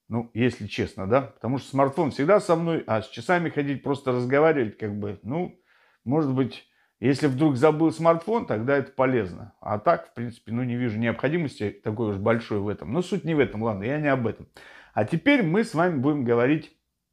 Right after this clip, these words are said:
именно о том, что если у вас часы без Л Т Е, допустим, да, нормальные, там, вот в моём случае это, э, Galaxy Watch четыре,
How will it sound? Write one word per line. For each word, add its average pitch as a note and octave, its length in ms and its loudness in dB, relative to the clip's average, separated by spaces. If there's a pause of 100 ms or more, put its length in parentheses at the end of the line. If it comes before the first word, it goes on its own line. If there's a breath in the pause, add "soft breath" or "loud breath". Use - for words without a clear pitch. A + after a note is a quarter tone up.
(960 soft breath)
именно D3 420 4
о C#3+ 60 2
том, G#3+ 260 6
что E3 220 0
если G3+ 380 2
у E3+ 80 4
вас C#3+ 240 4
часы C#3 460 -2
без A#2+ 420 2
Л D#3+ 160 2
Т C#3 100 0
Е, A#2+ 220 4
допустим, F#2 520 -8
да, B2+ 200 -2
нормальные, A2+ 640 0
там, G2 240 -8
вот A#2+ 240 -4
в G2+ 120 -8
моём D3 300 2
случае B2 360 -2
это, A#2+ 100 -2
э, A#2+ 400 0
Galaxy B2+ 520 2
Watch C3 140 0
четыре, A#2 520 -4